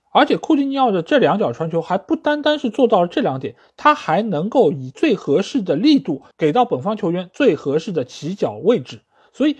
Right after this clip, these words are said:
我觉得这两个球真的是展现出了库蒂尼奥高人一筹的实力。尤其是第二个传球，我们可以看到他原本可以将球传给左侧套上这个球员，因为大多数的中场球员都会通过这个形式来传球，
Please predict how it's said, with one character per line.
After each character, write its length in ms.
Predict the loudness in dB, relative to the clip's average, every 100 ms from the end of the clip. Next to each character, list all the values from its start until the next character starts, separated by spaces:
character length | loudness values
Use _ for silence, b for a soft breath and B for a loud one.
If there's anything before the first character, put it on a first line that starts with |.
| B
我 100 | -2
觉 120 | -2
得 60 | 0
这 180 | 2 4
两 240 | 2 0
个 80 | -2
球 140 | -2
真 280 | 0 -2 -2
的 120 | -4
是 100 | -4
展 260 | -4 -4 -2
现 160 | -4
出 120 | -2 -2
了 80 |
库 160 | -2 -2
蒂 100 | -2
尼 160 | 0 0
奥 260 | -2 -6 2
高 260 | 4 4
人 160 | 0 -6
一 100 | -8
筹 160 | -8
的 60 | -10
实 200 | -10 -12
力。 120 | -4
尤 140 | -2 -2
其 120 | -4
是 120 | -12
第 180 | -2 0
二 100 | 0
个 80 | -2
传 200 | -6 -6
球， 80 |
我 80 | -6
们 100 | -6
可 80 | -6
以 80 | -6
看 140 | -4
到 100 | -6 b b _
他 160 | 2
原 320 | 4 4 2
本 180 | 0 -4
可 160 | -2 -2
以 140 | -2
将 220 | -2 -4
球 180 | -2 -6
传 360 | -6 -6 -6 -6
给 220 | -6 -6 b b
左 240 | 0 2 0
侧 320 | 0 0 0 b
套 180 | 2 2
上 160 | 2 -2
这 80 |
个 80 | -4
球 160 | -2 -6
员， 160 | -8 b b
因 140 | 0
为 100 | 2
大 260 | 4 4 4
多 180 | 2 0
数 140 | -2
的 100 | -4
中 160 | -6 -6
场 140 | -4
球 80 | -4
员 100 | 0
都 100 | 2
会 100 | 4
通 140 | 2 0
过 140 | 0
这 100 | 0
个 60 | -2
形 160 | -4
式 100 | -4
来 80 | -4
传 180 | -2 -4
球， 220 | -4 -4